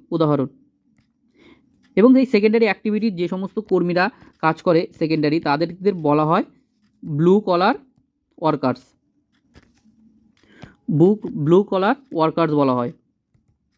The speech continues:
তো এখানে যে সঠিক অ্যান্সার হবে সেটা হচ্ছে অপশন এ। এরপর চলে যাচ্ছে পরবর্তী কোশ্চেন, একানব্বই নম্বর কোশ্চেন। একানব্বই কোশ্চেনে বলেছে, "Which one of the following countries share the longest in area than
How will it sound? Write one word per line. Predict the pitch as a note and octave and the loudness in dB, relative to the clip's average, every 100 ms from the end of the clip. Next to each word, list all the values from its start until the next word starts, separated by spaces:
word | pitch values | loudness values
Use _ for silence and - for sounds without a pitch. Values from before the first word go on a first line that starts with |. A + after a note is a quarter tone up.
| _ _ _ _ _ _ _ _ - - - - - | _ _ _ _ _ _ _ _ -20 -20 -20 -20 -2
তো | G3+ | 2
এখানে | G3+ G#3+ A#3+ | 4 4 4
যে | B3 | 2
সঠিক | F3+ D#3+ | 0 0
অ্যান্সার | D#3 D#3 | 0 -2
হবে | D#3+ A#3 | -2 -2
সেটা | A3 E3 | -4 -6
হচ্ছে | D#3 F#3+ | -6 -4
অপশন | C#3 - G#3+ C#4+ - - | -6 0 0 0 -6 -4
এ। | F3 D3 - _ _ _ - | 0 0 -4 _ _ _ 0
এরপর | A3 A#3+ | 0 2
চলে | B3+ C4 | 0 2
যাচ্ছে | B3 B3+ | 2 0
পরবর্তী | B3 F#3 G3 G3+ | 0 0 0 0
কোশ্চেন, | A3 G#3 A3 - - | 0 -2 -2 -6 -10
একানব্বই | E3 E3+ E3+ E3 | -6 -4 -2 0
নম্বর | D#3+ D#3 C#3+ | 0 0 0
কোশ্চেন। | C#3+ - F#3 - _ - | 0 0 -4 -4 _ -12
একানব্বই | F3+ A#3 A#3 B3 | -2 0 2 2
কোশ্চেনে | A#3+ A3+ - A#3 | 0 -2 -2 -2
বলেছে, | A#3 G#3 F#3 E3 B3+ _ _ _ - | 0 0 0 -4 -6 _ _ _ 0
"Which | G#3 C#4+ | 4 4
one | - - F#3 | 2 -8 -6
of | G3 | -4
the | G3 - | -6 -4
following | D#3+ E3 A3 F4 - _ | -2 0 0 0 -6 _
countries | F3 F3 E3 G3+ A#3+ - | 0 0 0 -2 -2 -2
share | F#3+ F#3 A#3 | 0 2 0
the | G3+ G3+ E3+ D3 C#3 C#3+ | -2 -2 -2 -2 0 0
longest | D3+ F3 F#3 A3+ C#4 - _ _ _ F#3 | 0 0 2 2 2 -8 _ _ _ -12
in | G3 | -6
area | F3 E3+ F3+ A3+ E4 D#3+ | -2 0 0 -2 -4 -4
than | E3 | -4